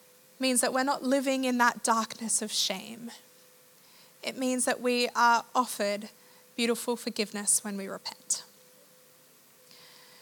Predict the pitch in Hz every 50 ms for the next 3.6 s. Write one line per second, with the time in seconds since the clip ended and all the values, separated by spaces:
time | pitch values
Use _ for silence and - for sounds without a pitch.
0 | - - - - - - 277 269 269 269 269 269 277 277 277 277 277 254 - -
1 | - - - - - - - - - - - - - - - - - - - -
2 | - - - - - 269 285 285 - - - - 285 285 269 254 247 247 247 -
3 | - 202 202 214 220 - 220 226 226 233 233 233